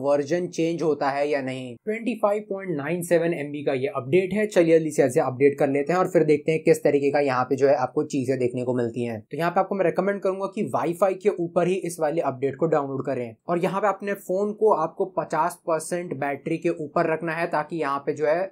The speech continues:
अच्छे तरीके से अपडेट हो जाए। तो फोन यहाँ पे अपडेट हो चुका है और यहाँ पे अपडेट होने के बाद रीस्टार्ट भी हो चुका है। अब आप यहाँ पे देख लेते हैं सेटिंग्स में जाकर कि यार यहाँ पे जो है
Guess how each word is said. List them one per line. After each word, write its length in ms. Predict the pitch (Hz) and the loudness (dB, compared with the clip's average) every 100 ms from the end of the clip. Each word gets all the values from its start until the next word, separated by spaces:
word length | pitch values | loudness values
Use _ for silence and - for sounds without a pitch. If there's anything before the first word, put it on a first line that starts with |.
| - | -8
अच्छे 260 | 156 175 | -8 -4
तरीके 300 | 165 143 143 | -2 -2 -2
से 120 | 139 160 | -2 -2
अपडेट 380 | 143 127 139 | -4 -4 -2
हो 80 | 139 | 0
जाए। 300 | 127 131 113 - | 0 -2 -2 -8
तो 80 | 175 | -8
फोन 220 | - 233 | 0 0
यहाँ 180 | 233 208 | 0 -2
पे 120 | 208 | 0
अपडेट 400 | 165 151 156 170 | 0 0 0 0
हो 140 | 127 180 | 0 -4
चुका 260 | 196 190 | -2 -2
है 160 | 185 214 | 2 4
और 200 | 165 165 | 4 4
यहाँ 180 | 160 151 | 2 0
पे 100 | 165 | 2
अपडेट 340 | 156 143 170 | 2 2 0
होने 200 | 160 151 | 0 -2
के 80 | 151 | 0
बाद 220 | 147 151 147 | 2 2 0
रीस्टार्ट 480 | 151 165 - 208 202 | -2 -4 -2 0 2
भी 100 | 202 | 2
हो 100 | 190 | 0
चुका 240 | 202 190 | 0 0
है। 160 | 190 220 | 0 0
अब 160 | 156 | 2
आप 140 | 165 151 | 0 -2
यहाँ 120 | 156 | -2
पे 100 | 160 | 0
देख 180 | 160 156 | 0 2
लेते 180 | 156 165 | 0 -2
हैं 80 | 160 | -4
सेटिंग्स 380 | 147 156 156 | -4 -6 -8
में 60 | 156 | -4
जाकर 360 | 151 143 175 175 | -2 0 -2 -4
कि 160 | 175 | 0
यार 160 | 156 151 | 0 0
यहाँ 180 | 143 139 | -2 -6
पे 120 | 151 | -4
जो 120 | 143 | -2
है 220 | 156 202 | -2 -2